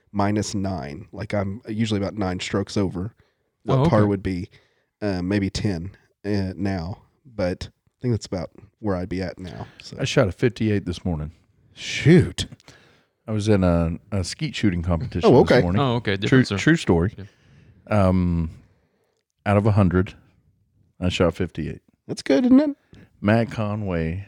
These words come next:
Speaker 3: shot ninety-one.
Speaker 2: Mm.
Speaker 1: Okay, well, he's a professional.
Speaker 3: Matt Conway before, okay, it was me, Matt Conway, Mitchell Kofer,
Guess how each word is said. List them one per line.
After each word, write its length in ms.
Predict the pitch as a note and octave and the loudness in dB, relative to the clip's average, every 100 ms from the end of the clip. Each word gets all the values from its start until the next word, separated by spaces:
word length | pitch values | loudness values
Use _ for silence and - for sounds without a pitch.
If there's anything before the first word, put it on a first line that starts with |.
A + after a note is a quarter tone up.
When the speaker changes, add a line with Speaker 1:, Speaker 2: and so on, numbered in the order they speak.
| - | -16
Speaker 3:
shot 320 | - - F2 | -8 -2 -2
ninety-one. 640 | D#2+ F2 D#2+ D#2+ D#2 C2+ - _ _ - | -4 -8 -6 -6 -8 -10 -12 _ _ -2
Speaker 2:
Mm. 380 | A2+ A2+ G2+ F#2+ | 2 2 2 0
Speaker 1:
Okay, 200 | F#2 A2 | 2 2
well, 120 | A2 | 6
he's 200 | C3+ C3+ | 6 4
a 40 | |
professional. 720 | - B2+ B2+ A#2 A#2 G#2+ F#2+ - _ _ _ _ _ | 2 4 4 4 4 4 2 -6 _ _ _ _ _
Speaker 3:
Matt 440 | A2+ G#2 G#2 G#2 A#2 | -4 0 2 2 0
Conway 420 | B2+ B2 A2+ G2+ | -2 0 2 0
before, 520 | F2+ F2 A2+ A2 F#2 | 0 0 2 4 4
okay, 280 | G2+ F#2+ F#2+ | 2 2 2
it 60 | G2 | 2
was 160 | F#2+ F#2 | 2 4
me, 300 | A2 B2 C3 | 4 4 2
Matt 480 | B2 A#2 G2+ G2+ | 0 0 0 0
Conway, 460 | - G2 G2+ G2 F#2+ | 0 0 2 2 2
Mitchell 280 | F#2 F#2 G2+ | 0 -2 0
Kofer, 560 | G2 F2+ F#2 F2 F2 | 2 2 2 0 0